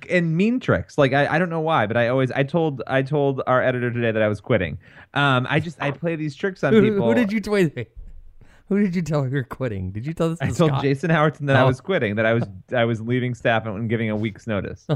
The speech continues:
Speaker 2: <laughs> By the way, Jason comes up
Speaker 1: <clears throat>
Speaker 2: later in the show. Might
Speaker 1: He
Speaker 2: I add.
Speaker 1: actually,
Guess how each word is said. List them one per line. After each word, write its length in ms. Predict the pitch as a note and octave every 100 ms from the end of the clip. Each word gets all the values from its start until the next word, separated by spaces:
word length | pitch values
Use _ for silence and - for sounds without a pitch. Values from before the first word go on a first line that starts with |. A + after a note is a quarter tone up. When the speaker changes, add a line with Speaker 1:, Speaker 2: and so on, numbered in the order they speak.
| D3+ D#3 -
Speaker 2:
<laughs> 200 | D3 F3+ F#3+
By 260 | D3+ A3+ G3+
the 80 |
way, 220 | F3 D#3+ D3+
Jason 400 | D#3+ G3+ - C3
comes 240 | B2 A2+
up 80 | -
Speaker 1:
<clears throat> 100 | D3
Speaker 2:
later 240 | A#2 A2+
in 120 | A2+ G#2+
the 80 |
show. 320 | G#2+ G#2+ A2 - _ _
Might 260 | F#3+ C3 D#3+
Speaker 1:
He 100 | -
Speaker 2:
I 40 |
add. 100 | E3+
Speaker 1:
actually, 360 | A#2 B3 A3